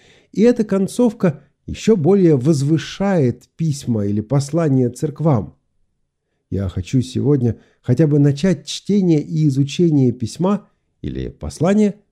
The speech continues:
к Эфесской церкви. Но сначала все же нужно сказать несколько слов о самом городе Эфес. Это действительно прекрасный город.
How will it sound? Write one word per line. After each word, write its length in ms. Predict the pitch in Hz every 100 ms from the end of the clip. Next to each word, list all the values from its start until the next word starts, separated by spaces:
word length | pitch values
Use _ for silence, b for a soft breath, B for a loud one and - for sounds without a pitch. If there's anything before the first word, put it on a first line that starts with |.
| _
к 80 | 202
Эфесской 600 | - 135 120 - 147 143
церкви. 580 | - 165 117 85 92 _ _ _ _ _ -
Но 240 | 151 151 -
сначала 640 | - 156 151 254 254 160
все 200 | 139 196
же 80 | 147
нужно 240 | 131 123
сказать 420 | - - 123 120 110
несколько 400 | 104 - 95 -
слов 240 | 127 127 - _
о 140 | 104
самом 600 | - 104 98 101 95 85 -
городе 480 | 95 90 85 80 - 101
Эфес. 500 | - 110 82 - _ b b b b
Это 400 | 135 117 104 92
действительно 800 | 90 98 104 - 139 139 113 104
прекрасный 640 | - 104 107 110 - 110
город. 400 | 120 131 - -